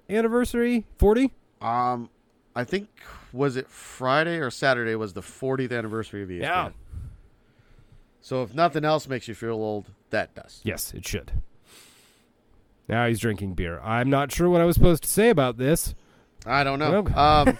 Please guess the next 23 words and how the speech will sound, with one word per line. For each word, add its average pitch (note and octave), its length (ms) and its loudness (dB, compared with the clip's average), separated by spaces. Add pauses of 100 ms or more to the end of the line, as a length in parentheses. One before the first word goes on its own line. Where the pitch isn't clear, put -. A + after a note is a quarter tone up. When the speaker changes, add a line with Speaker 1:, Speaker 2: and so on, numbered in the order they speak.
Speaker 1:
<laughs> - 120 -20
Speaker 2:
well, E3+ 320 4 (540)
uh, F3+ 100 4 (340)
I A3 120 8
was D4 140 0
gonna B3+ 180 2
go G3+ 160 4
with F#3 280 0 (220)
where F#3 260 4
did G#3+ 180 0
what D3 280 -8
when D3+ 400 -4
do G3+ 180 -6
what E3+ 280 -2
do E3 80 -10
you E3 160 0
remember? C#3+ 800 0
When D#3 220 -2
did F3 140 -4
you D#3 140 0
remember C#3+ 320 0
start A#2+ 380 -2
wa-, A2+ 340 -4